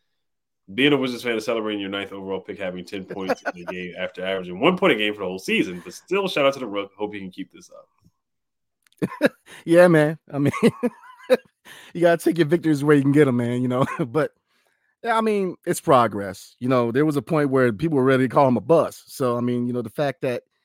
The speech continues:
Speaker 2: you know, came out and he showed confidence. You know, I think it, if he gains more confidence, you're gonna start to see the investment if, is that, you know, with that pick. 'Cause I like his game. I like Johnny. You know, I think he needs to work on the acting a little bit, man, because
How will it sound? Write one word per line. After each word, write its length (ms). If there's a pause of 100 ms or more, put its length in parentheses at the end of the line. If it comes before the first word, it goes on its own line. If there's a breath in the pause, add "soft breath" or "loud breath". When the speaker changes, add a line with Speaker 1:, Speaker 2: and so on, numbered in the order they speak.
(120)
Speaker 2:
you 80
know, 60
came 260
out 260
and 120
he 100
showed 220
confidence. 520 (460)
You 80
know, 100
I 100
think 320 (560)
it, 200 (320)
if 280
he 180
gains 440
more 140
confidence, 560 (420)
you're 100
gonna 140
start 240
to 60
see 540 (200)
the 240
investment 540
if, 100 (160)
is 140
that, 260
you 100
know, 240 (360)
with 100
that 180
pick. 280 (200 soft breath)
'Cause 120
I 20
like 160
his 120
game. 360
I 80
like 200
Johnny. 280 (540)
You 100
know, 220
I 120
think 200
he 60
needs 140
to 80
work 160
on 80
the 60
acting 320
a 40
little 140
bit, 140
man, 260
because 320